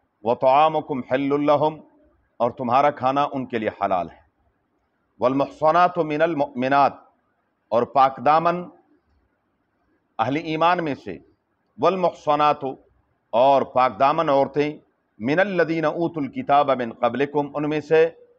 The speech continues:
جن کو تم سے پہلے کتاب دی گئی ہے۔ إِذَا آتَيْتُمُوهُنَّ أُجُورَهُنَّ، جبکہ تم ان کو ادا کرنے والے ہو ان کے مہر۔ مُحْصِنِينَ غَيْرَ مُصَافِحِينَ،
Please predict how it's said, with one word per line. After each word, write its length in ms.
جن 160
کو 120
تم 180
سے 140
پہلے 320
کتاب 400
دی 160
گئی 200
ہے۔ 140
إِذَا 380
آتَيْتُمُوهُنَّ 1000
أُجُورَهُنَّ، 760
جبکہ 400
تم 380
ان 180
کو 240
ادا 220
کرنے 320
والے 280
ہو 280
ان 160
کے 160
مہر۔ 320
مُحْصِنِينَ 720
غَيْرَ 220
مُصَافِحِينَ، 800